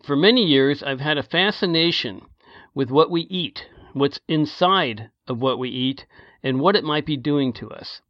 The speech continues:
Based on my experience in the processed food industry, I bring an informed opinion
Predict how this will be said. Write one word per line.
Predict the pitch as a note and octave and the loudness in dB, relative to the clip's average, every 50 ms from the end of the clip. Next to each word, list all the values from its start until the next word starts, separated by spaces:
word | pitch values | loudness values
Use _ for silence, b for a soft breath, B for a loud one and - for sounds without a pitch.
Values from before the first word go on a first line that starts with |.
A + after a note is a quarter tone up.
| _ _ _ _ _ _ - | _ _ _ _ _ _ -4
Based | D3+ E3+ G#3 G3+ - | 0 0 0 2 2
on | F#3+ F3+ | 0 2
my | F3 E3 D#3+ | 2 2 0
experience | D3+ C3+ - - - D#3+ D#3 D#3 D#3+ D#3+ D3+ - C#3+ | 0 -2 -4 -6 -4 -2 0 0 0 0 -2 -2 -4
in | B2+ | -6
the | A#2 | -6
processed | - - D3 D3+ D3+ C#3+ - - C#3 C3 - | -4 -2 0 0 0 0 -2 -6 -8 -8 -6
food | - - D#3 D3 C3+ | -2 0 2 2 2
industry, | D3 D#3 E3+ E3 - - - D#3+ D3+ D3+ D3+ D#3 D3 b b b b b b b | 2 2 0 0 -2 -4 -4 -2 -2 0 -2 -2 -6 b b b b b b b
I | b B2 | b -4
bring | B2 C3+ D#3 D#3 D3+ | 0 2 2 4 4
an | D3 C3 | 4 4
informed | B2 A#2+ - - D3+ D#3 E3 E3+ F3 E3+ F3 | 2 0 -4 -4 0 2 2 2 2 0 -2
opinion | - - - F#3 F3+ F3 D3 A#2 F#2+ F#2+ G2+ | -6 -4 -2 0 2 2 2 0 0 -4 -8